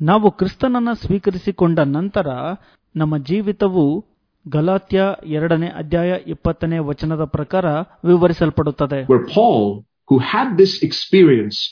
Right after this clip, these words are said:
Speaker 2: of his life being turned around, says this, "It is no longer I who live."
Speaker 1: ಪೌಲನ ಜೀವಿತವು ಸಂಪೂರ್ಣವಾಗಿ ತಿರುಗಿಕೊಂಡ ನಂತರ ಈ ರೀತಿಯ ಅನುಭವವನ್ನ ಪಡೆದುಕೊಂಡಿದ್ದನು.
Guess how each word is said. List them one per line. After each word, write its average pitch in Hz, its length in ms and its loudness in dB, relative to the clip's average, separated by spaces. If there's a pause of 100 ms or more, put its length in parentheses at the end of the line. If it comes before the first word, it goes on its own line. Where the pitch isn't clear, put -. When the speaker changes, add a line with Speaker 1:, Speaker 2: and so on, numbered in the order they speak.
(580)
Speaker 2:
of 117 80 0
his 120 140 4 (160)
life 151 260 -4
being 127 340 2
turned 139 220 2
around, 107 360 0 (840)
says 131 260 2 (120)
this, 135 120 2 (680)
"It 185 160 4 (200)
is 151 80 4 (140)
no 131 300 6 (200)
longer 160 360 4 (140)
I 143 500 0
who 131 120 4
live." 113 420 4
Speaker 1:
ಪೌಲನ 240 420 0
ಜೀವಿತವು 175 880 0 (120)
ಸಂಪೂರ್ಣವಾಗಿ 170 840 2
ತಿರುಗಿಕೊಂಡ 160 680 -4
ನಂತರ 156 440 -2 (540)
ಈ 180 160 0
ರೀತಿಯ 190 400 -2 (100)
ಅನುಭವವನ್ನ 165 600 0
ಪಡೆದುಕೊಂಡಿದ್ದನು. 151 920 -4